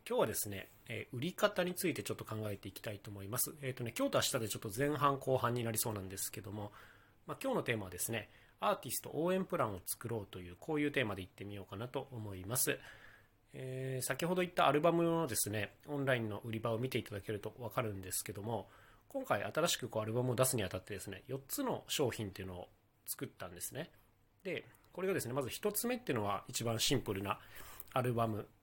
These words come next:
一枚購入プランということですね。まあ、予約購入という感じです。えー、あとは二つ目がこのアーティスト応援プランというやつで、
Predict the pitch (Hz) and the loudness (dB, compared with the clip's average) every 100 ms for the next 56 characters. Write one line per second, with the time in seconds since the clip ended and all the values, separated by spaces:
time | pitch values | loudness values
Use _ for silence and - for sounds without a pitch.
0 | - 127 151 120 107 139 117 113 - 95 | -14 -6 0 0 2 0 0 0 -2 -4
1 | 90 90 - 117 - - - 139 156 - | -6 -14 -12 -12 -10 -6 -4 -4 -4 -4
2 | - 117 117 147 - - 123 101 - 92 | -4 -2 2 2 2 4 4 2 -4 -6
3 | 90 - 98 92 120 - - - - 98 | -6 -10 -10 -4 -2 -2 -6 -20 -16 -12
4 | 98 - 185 139 117 107 - - - - | -10 -8 -2 0 2 0 -2 -12 -16 -12
5 | - - - - - 165 - 180 160 127 | -12 -14 -20 -20 -8 -6 -2 2 6 6
6 | 104 - 120 139 143 123 - 120 123 131 | 4 -2 0 6 6 4 0 0 2 4
7 | 123 113 120 95 - - 107 98 - 107 | 2 2 2 0 -6 -10 -8 -6 -6 -4
8 | 101 | -4